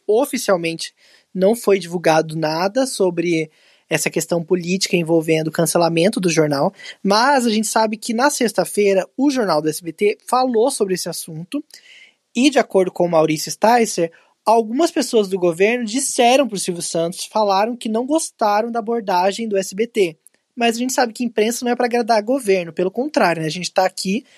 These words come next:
pra falar a verdade, pra colocar os fatos, colocar as posições das pessoas e não pra ficar adulando o governo. Mas o Silvio Santos não é muito a favor dessa teoria do que eu acabei de falar.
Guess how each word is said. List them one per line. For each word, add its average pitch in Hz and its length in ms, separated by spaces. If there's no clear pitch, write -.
pra 214 220
falar 214 240
a 202 40
verdade, 180 680
pra 214 180
colocar 202 380
os 185 120
fatos, 165 520
colocar 220 380
as 214 80
posições 233 640
das 185 120
pessoas 185 520
e 277 80
não 240 140
pra 269 100
ficar 285 180
adulando 277 440
o 240 40
governo. 262 540
Mas 427 280
o 392 40
Silvio 240 240
Santos 277 360
não 330 100
é 339 100
muito 339 380
a 285 40
favor 269 340
dessa 262 220
teoria 254 460
do 247 60
que 240 60
eu 254 40
acabei 240 220
de 233 80
falar. 247 360